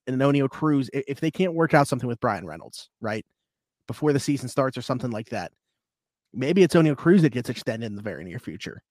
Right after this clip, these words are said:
And that would, you know, kind of restore, I think, some good faith. I, I don't know that the Pirates are ever going to be on the better side of P R.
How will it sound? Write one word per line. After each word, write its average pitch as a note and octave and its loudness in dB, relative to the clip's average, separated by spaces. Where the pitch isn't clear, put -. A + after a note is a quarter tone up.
And C#3 0
that C#3 -2
would, C#3 0
you C#3 0
know, B2+ 2
kind D3 2
of C3+ 0
restore, C#3+ 0
I C3 4
think, B2+ -4
some B2 -6
good C3 -4
faith. C#3 -4
I, - -8
I F3 8
don't G3+ 6
know F3 6
that D#3+ 2
the C#3+ -4
Pirates D3+ 2
are C#3+ 0
ever C3+ -2
going C3 -4
to B2+ -6
be B2+ -6
on B2 -2
the A#2 -6
better A#2 -4
side A#2+ 0
of C3 -6
P D3 -2
R. C#3+ 4